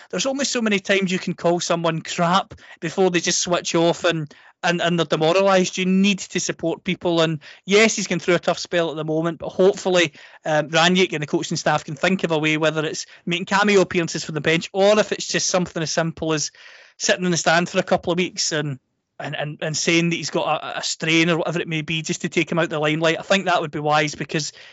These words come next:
he definitely looks like a jaded, uh, person at the moment, and I hope we can see him back to his, his best on and off the park soon, because he's always been someone that's been quite a happy individual, um, when he's been in the, the peak form, or it appears to be anyway. Obviously,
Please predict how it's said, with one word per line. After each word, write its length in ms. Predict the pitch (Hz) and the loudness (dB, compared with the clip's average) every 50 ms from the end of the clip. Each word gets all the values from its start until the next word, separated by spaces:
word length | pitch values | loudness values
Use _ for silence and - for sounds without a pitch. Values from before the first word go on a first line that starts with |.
| _ | _
he 140 | - 160 151 - _ _ _ _ - | -14 -14 -14 -14 _ _ _ _ -6
definitely 540 | - 160 170 160 - 165 147 151 160 147 | -4 -2 -2 0 -2 -2 -4 -4 -4 -4
looks 260 | 143 151 160 - - - | -4 -4 -6 -6 -4 -4
like 120 | 156 156 | -4 -4
a 20 | |
jaded, 440 | 143 - 160 151 151 156 143 - - - - - - _ | -2 -2 -2 -2 -2 -2 -6 -8 -12 -20 -20 -20 -10 _
uh, 200 | 156 147 151 147 | 2 2 2 2
person 420 | - - 165 156 156 - - 170 160 | 2 0 0 0 2 0 0 -4 -8
at 80 | - | -8
the 80 | 147 156 | -8 -4
moment, 320 | 151 151 151 156 160 156 | -2 -2 -2 0 -2 -2
and 100 | - 151 | -2 -2
I 60 | 139 131 | -2 0
hope 380 | - 196 190 202 190 - - - _ | 2 4 4 4 2 0 -6 -10 _
we 100 | 165 151 | -6 -6
can 140 | - 165 147 | -6 -6 -6
see 160 | - 175 160 | -4 -2 -2
him 80 | 151 | 0
back 280 | 147 160 156 151 - 160 | 0 0 0 0 -2 -4
to 100 | - 175 | -6 -6
his, 260 | 160 156 147 135 - - - - - - _ | -6 -4 -6 -6 -8 -10 -14 -20 -20 -12 _
his 140 | - 147 143 | -6 -6 -2
best 380 | - 165 156 160 156 - - _ | 0 2 4 4 2 0 -2 _
on 240 | 196 190 196 208 202 | 4 4 6 6 6
and 80 | 180 | 6
off 180 | 170 180 180 - | 6 4 4 2
the 80 | - 190 | -2 -2
park 300 | - 202 190 - - - | 2 2 2 2 0 -2
soon, 220 | - 185 175 170 | -4 -2 -2 -2
because 420 | 160 156 - 175 165 160 - - - - - - _ _ | -4 -4 -2 -2 -2 -2 -4 -8 -12 -16 -20 -20 _ _
he's 160 | 180 180 - | -4 0 4
always 280 | 208 208 208 208 190 - | 4 6 6 4 2 0
been 140 | - 180 165 | -2 -4 0
someone 360 | - 185 180 180 180 170 170 | 0 0 2 2 2 2 0
that's 160 | 165 - - | -2 -4 -4
been 140 | - 175 156 | -6 -8 -2
quite 200 | - 185 175 - | 0 0 0 0
a 40 | 151 | 0
happy 520 | - 180 175 175 - - 196 180 165 160 | 0 0 0 0 0 2 2 2 4 4
individual, 640 | 160 165 151 151 165 170 170 - 196 180 170 156 175 - | 2 0 0 0 0 0 2 2 2 2 2 0 -2 -4
um, 440 | 165 156 156 156 156 156 156 160 | 0 0 2 2 2 0 0 -4
when 120 | 165 170 165 | -4 -2 -2
he's 120 | 165 156 | -2 -2
been 160 | - 185 170 | -2 0 0
in 160 | 170 170 175 165 | 2 2 2 0
the, 120 | 156 147 - - | 0 -2 -4 -8
the 80 | - 160 | -14 -12
peak 220 | - - 180 - | -10 -10 -12 -10
form, 300 | - - 175 170 180 175 | -6 0 2 2 4 4
or 100 | 160 147 | 2 0
it 60 | 156 143 | -2 -6
appears 360 | - - 196 214 214 208 - | -8 -4 -2 0 0 0 0
to 100 | - 202 | -2 -2
be 220 | 190 190 180 180 | 0 2 2 4
anyway. 220 | 180 190 185 190 185 | 4 4 4 4 4
Obviously, 400 | 180 180 175 170 - 185 175 151 | 4 2 0 -2 -4 -4 -4 -4